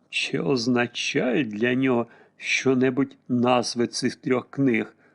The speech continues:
Поки що ні. Белком явно перебував у подиві, прикидаючись, ніби переглядає автобіографію Гранта. Шекспір,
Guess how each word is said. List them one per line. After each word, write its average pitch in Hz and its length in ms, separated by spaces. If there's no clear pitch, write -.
Поки 160 540
що 156 340
ні. 113 440
Белком 123 720
явно 165 840
перебував 135 640
у 131 80
подиві, 117 640
прикидаючись, 123 920
ніби 120 280
переглядає 120 840
автобіографію 123 1040
Гранта. 120 600
Шекспір, 175 1200